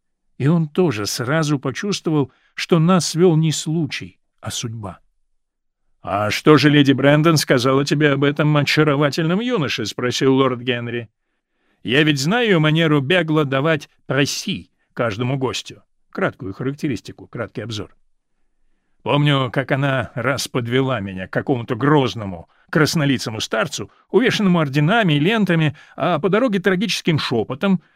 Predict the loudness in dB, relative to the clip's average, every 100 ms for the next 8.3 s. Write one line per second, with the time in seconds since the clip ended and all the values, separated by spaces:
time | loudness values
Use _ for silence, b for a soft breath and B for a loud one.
0 | b -2 2 4 2 2 2 4 4 4
1 | 0 0 -4 -4 -2 -4 0 0 2 0
2 | B B 2 4 4 4 4 6 6 6
3 | 4 2 2 2 0 2 2 2 2 2
4 | 4 4 4 2 0 -2 -2 0 0 2
5 | 2 0 0 0 0 0 -2 -2 -8 -12
6 | -20 _ _ -10 -8 -2 0 0 2 2
7 | 2 0 2 2 4 4 6 4 2 -2
8 | -2 -2 -4